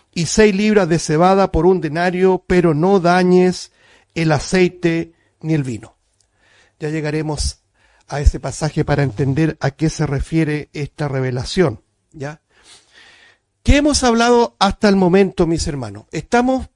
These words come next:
eh, estudiando lo que se llama la última semana de la profecía que el Señor le dio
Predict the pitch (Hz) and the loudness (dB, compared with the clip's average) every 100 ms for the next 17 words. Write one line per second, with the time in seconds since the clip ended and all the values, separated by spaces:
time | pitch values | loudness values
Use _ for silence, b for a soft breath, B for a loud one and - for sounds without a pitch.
0 | - 175 175 170 - 180 170 180 180 226 | -8 -4 -4 -6 -6 -4 -2 -2 0 0
1 | 233 214 180 180 185 170 208 208 180 180 | 0 -2 -2 -4 -4 -2 -2 -2 -2 -2
2 | 240 233 220 196 180 - 170 170 190 196 | -2 -6 -8 -8 -8 -6 -4 -2 -2 -2
3 | 202 190 _ - 139 160 151 156 143 135 | -6 -8 _ -18 -12 -10 -8 -8 -10 -8
4 | 180 170 165 160 _ - 156 151 - _ | -4 -4 -4 -10 _ -8 -6 -6 -10 _
5 | _ - 143 156 143 170 156 139 165 165 | _ -12 -10 -10 -8 -6 -8 -6 -4 -4
6 | - | -8